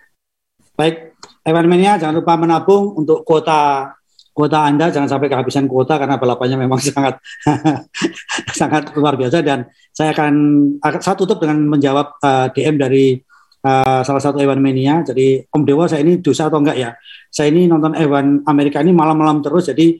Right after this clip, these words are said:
saya ini penggemar Ferrari, tapi karena biar nggak ngantuk, saya minum Red Bull." Saya bilang, "Kenapa minum Red Bull? Anda tidak minum, eh, susu kuda liar?" Saya bilang, "Kalau Ferrari,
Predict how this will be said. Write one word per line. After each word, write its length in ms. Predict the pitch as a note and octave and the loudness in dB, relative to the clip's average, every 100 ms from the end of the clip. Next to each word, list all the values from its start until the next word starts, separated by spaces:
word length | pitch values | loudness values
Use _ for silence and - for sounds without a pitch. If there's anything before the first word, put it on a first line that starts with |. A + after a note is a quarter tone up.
| _ _ | _ _
saya 240 | G3 G3 | -2 0
ini 80 | A3 | 2
penggemar 320 | G3+ F3 D#3+ | 2 2 2
Ferrari, 560 | F#3+ F#3 F3+ E3+ C#3+ C#3 | 2 2 0 0 -2 -4
tapi 240 | D#3 F#3+ | -4 -2
karena 160 | F3+ F3+ | 0 0
biar 240 | D#3 C3+ | -2 -2
nggak 120 | C#3 | -2
ngantuk, 280 | C#3 C#3 F#3+ F#3 | 0 0 -2 0
saya 140 | F3 | 0
minum 180 | D#3+ D#3 | 2 2
Red 240 | D3+ C#3+ | 0 -4
Bull." 240 | - C#3 A#2+ - _ _ _ | 0 0 0 -6 _ _ _
Saya 160 | - | -4
bilang, 160 | C3+ C#3+ | 0 0
"Kenapa 320 | D#3 F#3+ G#3+ | 0 0 0
minum 160 | G3+ G3+ | 0 0
Red 240 | G3+ G3+ | 0 2
Bull? 80 | G3+ | 2
Anda 240 | D#3+ C#3 E3+ | 2 -2 -2
tidak 240 | D#3+ C3+ B2+ | -2 -2 2
minum, 400 | C#3+ D3+ C#3 C3+ _ _ - | 4 4 0 -4 _ _ -2
eh, 260 | C#3 C#3 C3+ | 0 2 0
susu 160 | D#3+ F3 | -2 0
kuda 320 | E3+ D#3 C#3 | 0 0 0
liar?" 400 | F#3 E3 D#3 A#2 | 2 0 -2 -4
Saya 80 | B2 | -8
bilang, 160 | A#2+ | -6
"Kalau 140 | B2 A#2+ | -6 -4
Ferrari, 480 | C3 B2+ B2+ B2+ | -2 0 0 -2